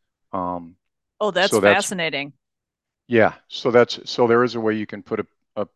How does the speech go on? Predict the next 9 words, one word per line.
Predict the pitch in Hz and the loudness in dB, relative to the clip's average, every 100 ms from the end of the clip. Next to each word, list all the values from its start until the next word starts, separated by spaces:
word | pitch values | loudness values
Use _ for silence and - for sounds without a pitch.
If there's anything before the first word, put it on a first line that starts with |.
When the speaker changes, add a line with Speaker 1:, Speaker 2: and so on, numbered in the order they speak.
| _ | _
Speaker 1:
pin | 113 110 | -6 -4
on | 104 101 | -4 -6
your | 101 92 | -8 -12
s-, | - - | -12 -12
your | 101 | -12
physical | - 113 98 101 92 | -4 -4 -4 -10 -10
sim | - 98 92 | -10 -10 -10
as | 90 - | -14 -8
well. | 98 95 87 | -2 -2 -2